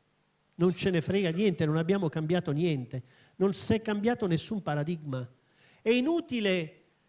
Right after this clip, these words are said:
eh, fare quello che il contenuto di un programma come quello del Movimento Cinque Stelle, che è stato il più votato,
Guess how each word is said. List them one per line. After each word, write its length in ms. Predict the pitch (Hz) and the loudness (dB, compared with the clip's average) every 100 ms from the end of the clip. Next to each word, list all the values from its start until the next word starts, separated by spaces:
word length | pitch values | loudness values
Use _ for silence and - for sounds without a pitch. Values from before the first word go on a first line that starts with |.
| _ | _
eh, 300 | - 180 170 196 | -6 -4 -4 -4
fare 380 | - 233 226 | -2 2 2
quello 440 | 226 214 226 214 185 | 4 4 4 4 0
che 640 | - 196 196 190 - _ - | 2 2 2 0 -10 _ -4
il 240 | 233 220 | -2 -2
contenuto 720 | 220 220 208 226 247 302 269 | -2 -4 -2 0 0 -2 -2
di 80 | 185 | 0
un 120 | 180 | 0
programma 580 | 165 165 165 190 220 156 | 2 2 2 0 0 -2
come 240 | - 160 | -2 -4
quello 260 | 151 214 214 | 0 2 2
del 140 | 160 | 0
Movimento 420 | 147 151 170 185 175 | -2 0 0 0 -4
Cinque 320 | 160 143 147 | -4 -6 -4
Stelle, 300 | - 247 214 | -2 -2 0
che 80 | 156 | -2
è 40 | |
stato 280 | - 185 165 | -2 -2 0
il 100 | 151 | 0
più 220 | - 233 | 2 2
votato, 840 | 156 147 160 120 - 139 190 226 | 0 0 -2 -4 -8 -8 -8 -8